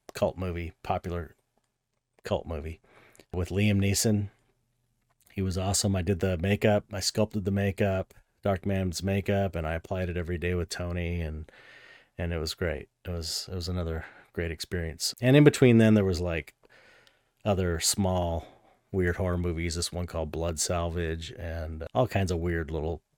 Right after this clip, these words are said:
jobs. Tons. I worked on so many movies that you ne-, probably never heard of, just l-, tons and tons of jobs. And I ended up staying with Tony for ten years, and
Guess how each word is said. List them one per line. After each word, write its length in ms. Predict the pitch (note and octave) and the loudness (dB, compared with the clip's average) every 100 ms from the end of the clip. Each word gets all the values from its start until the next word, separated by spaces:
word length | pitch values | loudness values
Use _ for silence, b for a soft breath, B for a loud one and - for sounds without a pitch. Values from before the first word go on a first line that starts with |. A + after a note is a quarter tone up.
| _ - | _ -6
jobs. 460 | F#2 D#2+ D2 - | -2 -2 -2 -6
Tons. 640 | - - A#2+ G#2+ F2+ - - - | -8 2 4 4 2 -4 -8 -4
I 40 | |
worked 240 | G#2 A2 G2 | 0 2 0
on 100 | F2+ | 0
so 340 | - - G#2 | 0 2 2
many 160 | G2 F2 | 2 0
movies 460 | F2+ F2 E2 D#2 | 0 -2 -2 -4
that 300 | F2 A#1 F2 | -4 -6 -8
you 60 | F#2 | -6
ne-, 140 | F#2 | -4
probably 340 | - - G#2+ F#2+ | -4 0 2 2
never 220 | F2 D#2+ | -2 -2
heard 200 | F#2 E2 | -2 -4
of, 240 | E2 E2 | -6 -6
just 260 | - E2 - | -4 -2 -2
l-, 220 | F#2+ G2 - | -2 -4 -4
tons 400 | - C3+ B2 A2 | 2 6 8 6
and 140 | G2+ | 2
tons 320 | F#2 F#2+ G2 F2+ | 0 -2 -2 -2
of 100 | D#2+ | -2
jobs. 460 | F2 E2 D#2 - B B B B B - | -4 -4 -6 -8 B B B B B 0
And 340 | A#2 A2+ A2 | 4 6 6
I 120 | A2 | 6
ended 160 | D3+ E3+ | 8 8
up 120 | C3+ | 6
staying 380 | - - A#2 A2 | 4 6 8 8
with 100 | G2+ | 4
Tony 380 | - G#2 G2 F#2 | 2 2 2 0
for 460 | - F#2 F2+ E2+ B B B B B B B _ - | -2 -2 0 -2 B B B B B B B _ 2
ten 260 | B2 C#3 | 6 8
years, 540 | A#2 F#2 F2+ G#2+ - - _ _ _ _ _ _ - - | 8 6 2 -2 -6 -12 _ _ _ _ _ _ -20 -10
and 360 | G#2+ G2 F#2+ F2+ | -2 0 2 0